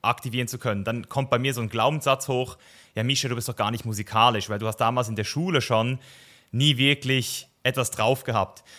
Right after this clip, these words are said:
Aber gleichzeitig weiß ich ja auch, dass in der Schule der Unterricht wahrscheinlich nicht dienend ist, um das Individuum wirklich auch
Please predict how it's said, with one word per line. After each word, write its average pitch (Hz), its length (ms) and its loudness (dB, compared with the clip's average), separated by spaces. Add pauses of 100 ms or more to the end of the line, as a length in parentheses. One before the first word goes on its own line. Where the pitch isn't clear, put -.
Aber 117 180 2
gleichzeitig 143 580 4
weiß 139 240 2
ich 143 80 -4
ja 131 120 2
auch, 131 140 2
dass 120 120 -8
in 120 60 -4
der 117 100 -2
Schule 139 600 0 (480)
der 127 120 0
Unterricht 143 500 2
wahrscheinlich 127 300 -2
nicht 147 220 -6 (160)
dienend 151 340 2
ist, 135 240 0
um 117 240 -4 (420)
das 127 160 -6
Individuum 135 800 0
wirklich 120 300 -2
auch 117 360 -2